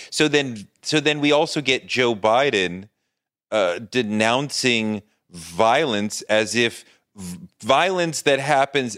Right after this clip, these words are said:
out of a peaceful protest is equally bad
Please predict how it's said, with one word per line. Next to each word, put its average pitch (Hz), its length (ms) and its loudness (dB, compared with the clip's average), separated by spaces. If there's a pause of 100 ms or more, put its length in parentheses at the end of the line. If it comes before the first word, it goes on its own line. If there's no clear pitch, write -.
out 120 320 2
of 110 240 2
a 107 80 -2
peaceful 127 560 -4
protest 127 840 0 (340)
is 135 320 -2
equally 165 480 2
bad 110 580 2